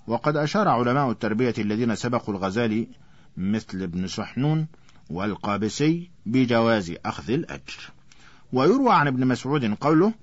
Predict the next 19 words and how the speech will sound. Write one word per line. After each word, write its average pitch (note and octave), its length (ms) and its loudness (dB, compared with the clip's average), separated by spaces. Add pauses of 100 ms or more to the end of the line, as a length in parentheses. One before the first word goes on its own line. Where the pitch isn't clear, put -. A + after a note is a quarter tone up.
(360)
"ثلاث E3 540 2
لا D3 560 4
بد F3+ 280 2
للناس A#2 440 2
منهن، E2 380 -6 (540)
أمير A2 480 2
يحكم A2 680 0
بينهم A2 640 0 (480)
ولولاه A2+ 760 2 (120)
لأكل A2 600 -2
بعضهم F2 640 -2
بعضا، F#2 420 2 (800)
وشراء C#3+ 640 2
المصاحف A#2 880 0 (380)
وبيعها، B2+ 760 2 (500)
لولاه A2+ 680 2 (120)
لقل F#2+ 480 -4
كتاب A#2+ 420 -2
الله، D#3+ 380 2